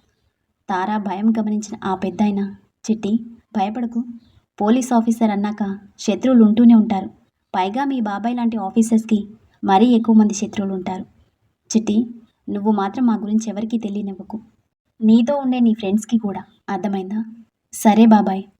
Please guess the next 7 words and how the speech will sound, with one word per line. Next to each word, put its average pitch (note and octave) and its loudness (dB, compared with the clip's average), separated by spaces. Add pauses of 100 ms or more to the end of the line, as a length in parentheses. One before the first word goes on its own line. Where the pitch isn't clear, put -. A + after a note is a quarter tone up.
(260)
గుడ్. G3+ -2 (380)
చాచా, G#3+ 2 (720)
చిట్టిని B3+ 0
వాళ్ళ A3+ 4
హాస్టల్ G#3+ 0
దగ్గర A3+ 2
దిగబెట్టేసిరా." A3 2